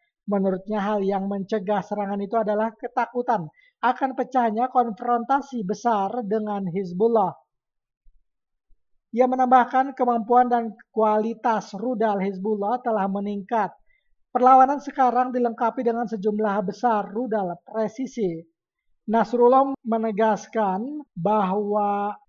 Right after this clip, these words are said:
balasan terhadap serangan udara rezim Zionis dapat dilakukan dari mana saja. Menurutnya, kebodohan terbesar yang bisa dilakukan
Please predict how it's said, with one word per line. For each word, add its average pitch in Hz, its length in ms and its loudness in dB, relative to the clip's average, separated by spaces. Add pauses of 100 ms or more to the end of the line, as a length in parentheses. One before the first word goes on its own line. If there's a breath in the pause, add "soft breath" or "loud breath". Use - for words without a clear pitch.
balasan 214 880 2
terhadap 190 480 -2
serangan 220 480 -4
udara 202 560 -2
rezim 190 320 -6
Zionis 202 320 -4
dapat 196 240 -4
dilakukan 202 560 -6
dari 180 240 -4
mana 180 320 -8
saja. 196 400 -4 (480)
Menurutnya, 254 560 2
kebodohan 214 480 2
terbesar 208 480 -2
yang 196 240 -2
bisa 220 240 -4
dilakukan 208 480 -4